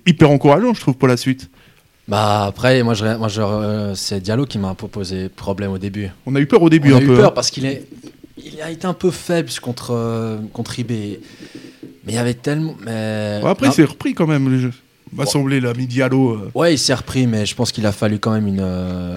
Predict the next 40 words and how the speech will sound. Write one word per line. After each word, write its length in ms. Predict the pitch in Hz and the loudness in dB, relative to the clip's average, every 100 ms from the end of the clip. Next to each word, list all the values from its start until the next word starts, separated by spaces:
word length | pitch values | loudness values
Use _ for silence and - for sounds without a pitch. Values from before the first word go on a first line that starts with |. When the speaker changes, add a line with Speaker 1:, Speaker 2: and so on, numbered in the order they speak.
| - | -10
Speaker 2:
une 140 | 104 101 | -6 -2
mi-temps 440 | 110 120 170 131 - | -4 -2 -4 -4 -10
pour 100 | 104 | -12
qu'il 140 | - - | -8 -8
se 80 | |
reprenne. 380 | 110 101 107 95 87 - _ _ - | -8 -8 -8 -8 -10 -18 _ _ -14
La 80 | 104 | -4
première, 240 | 131 151 | 0 2
c'était 260 | 131 110 98 | 0 -4 4
Speaker 1:
Ouais, 160 | 208 226 | 6 6
mais 140 | 107 | 0
Speaker 2:
presque, 380 | 101 147 - - | -2 -2 -2 -2
il 80 | 131 | -6
était 160 | 110 | -4
presque 280 | 107 131 - | -2 -2 0
pas 120 | - | 2
là. 220 | 143 151 - _ - - - - 98 | 2 2 -2 _ -20 -20 -20 -14 -10
Mais 200 | 101 95 | -8 -8
dis-toi 260 | 110 135 | -8 -8
que 60 | 123 | -6
c'est 100 | 120 | -8
plus 220 | 123 - | -6 -4
en 40 | |
deuxième 280 | 110 120 131 | -2 0 -2
qu'on 100 | 117 | -2
l'a 400 | 110 104 101 98 | 0 0 0 -2
un 80 | 98 | -4
peu 140 | - | -4
plus 260 | 123 123 107 | -4 -4 -4
vu. 160 | 131 131 - _ _ _ _ _ | -4 -8 -12 _ _ _ _ _
Speaker 1:
Ouais, 220 | 131 190 | 0 4
moi, 80 | 247 | 4
je 80 | - | 0
trouve 100 | - | -4
que 60 | |
ça 80 | - | 0
a 20 | |
été 240 | 120 - 240 | -2 0 -2
encore, 460 | 143 127 131 120 | -2 -2 -2 -2
euh, 320 | 113 113 110 | -4 -6 -6